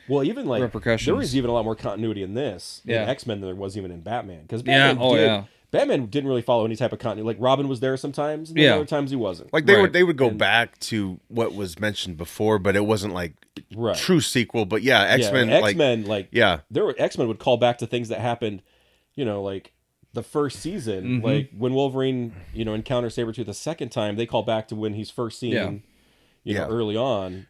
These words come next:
Speaker 3: Yeah.
Speaker 1: um, and stuff like that. And then, um, you know, the same with, like, you know, when, uh, Warren Worthington becomes Archangel, they
Speaker 2: Oh, yeah.
Speaker 1: call back to that too. So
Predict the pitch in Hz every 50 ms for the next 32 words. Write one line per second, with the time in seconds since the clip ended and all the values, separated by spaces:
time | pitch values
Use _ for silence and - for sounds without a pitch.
0 | - - 98 90 82 76 85 82 80 80 - _ _ _ - 104 104 - - 120
1 | - - 101 95 - 113 113 110 101 92 - - 92 95 95 95 95 92 92 87
2 | - _ - 92 95 90 87 85 80 78 80 - _ _ _ _ _ _ _ _
3 | _ _ _ _ _ - 117 120 113 107 98 - 113 110 107 101 101 98 87 _
4 | _ 98 101 101 98 104 104 98 101 - - _ - 104 101 98 95 92 90 90
5 | _ _ _ _ 101 107 113 120 117 113 107 107 113 110 110 107 107 120 107 101
6 | 98 - 117 104 101 104 101 92 98 98 113 120 110 107 92 87 82 80 95 92
7 | 87 87 - 127 139 147 139 123 117 120 113 104 117 104 90 101 98 92 - -
8 | 95 101 101 95 - _ - 120 101 73 - - - - 78 80 78